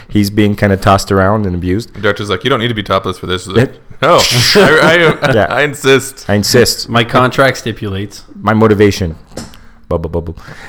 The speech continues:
Speaker 2: Yeah, so, uh, no, it's actually pretty good. Uh,
Speaker 1: All right.
Speaker 2: um, it's got, you know,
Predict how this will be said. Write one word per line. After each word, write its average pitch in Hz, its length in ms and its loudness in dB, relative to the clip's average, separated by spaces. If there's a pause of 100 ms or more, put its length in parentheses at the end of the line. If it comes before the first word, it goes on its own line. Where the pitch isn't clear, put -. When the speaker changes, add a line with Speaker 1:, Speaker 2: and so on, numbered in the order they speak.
(120)
Speaker 2:
Yeah, 143 300 4
so, 123 380 6
uh, 120 200 8
no, 185 140 -2
it's 170 100 -4
actually 156 220 -4
pretty 147 140 -4
good. 110 280 0 (120)
Uh, 104 40 -2
Speaker 1:
All 95 380 2
right. 95 120 -6 (340)
Speaker 2:
um, 85 440 -10
it's 90 160 -12
got, 90 280 -4 (280)
you 101 120 -4
know, 87 180 -6